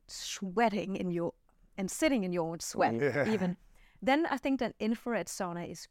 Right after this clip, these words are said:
Speaker 1: great. You just sit there a little bit longer, but you will also have some of the benefits on your cardiovascular system. You will also have the benefits on your skin,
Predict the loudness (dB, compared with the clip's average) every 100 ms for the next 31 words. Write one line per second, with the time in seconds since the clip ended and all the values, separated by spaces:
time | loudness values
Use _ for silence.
0 | _ -2 0 0 -2 -2 -2 -2 -2 0
1 | 0 2 2 0 -2 -2 -2 0 0 0
2 | -2 -2 -2 0 2 2 2 -2 -2 -2
3 | -2 _ _ -2 0 0 0 -4 2 2
4 | 2 0 -2 -4 -14 _ -6 -2 -2 -2
5 | -2 -2 -2 -4 -4 -4 -4 -4 -4 -2
6 | -2 -2 -2 -4 -4 -4 -4 -4 -4 -4
7 | -4 -4 -6 -2 0 0 -4